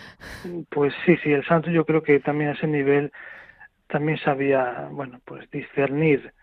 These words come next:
un poco, bueno, pues la, la voluntad más profunda y, y tal vez pues no quererse tampoco embarcar en, en cosas que igual le,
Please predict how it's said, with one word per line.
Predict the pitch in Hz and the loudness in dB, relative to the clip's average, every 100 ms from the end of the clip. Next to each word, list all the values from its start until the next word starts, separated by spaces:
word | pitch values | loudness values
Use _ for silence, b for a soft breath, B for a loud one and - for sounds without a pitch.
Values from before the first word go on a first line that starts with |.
| _ _ _ _ _ | _ _ _ _ _
un | 160 | -14
poco, | 143 147 139 127 123 | -6 -6 -2 -4 -4
bueno, | 139 143 135 | -10 -14 -14
pues | 120 120 | -16 -8
la, | 127 123 123 | -6 -4 -2
la | 131 | -4
voluntad | 123 127 127 127 139 | -4 -6 -6 -4 -2
más | 135 117 | -2 -6
profunda | - 117 156 165 147 135 | -10 -6 -2 0 2 2
y, | 127 120 120 B B B B B _ | 0 -2 -4 B B B B B _
y | - | -6
tal | 147 | -2
vez | 147 - | -2 -2
pues | 147 | -4
no | 147 | 2
quererse | 147 143 123 139 | 4 4 0 -4
tampoco | 135 127 123 135 131 139 131 120 117 131 131 | -2 -2 -4 -8 -6 -2 0 0 -4 -12 -14
embarcar | 127 127 127 120 - 151 139 | -12 -6 -4 -2 2 2 2
en, | 120 117 113 113 _ _ _ _ _ _ | -2 -8 -14 -20 _ _ _ _ _ _
en | - 139 | -14 -10
cosas | - 127 147 - | -8 -6 -6 -6
que | 143 | -4
igual | 131 131 143 | 0 2 4
le, | 131 123 117 143 | 2 0 -8 -16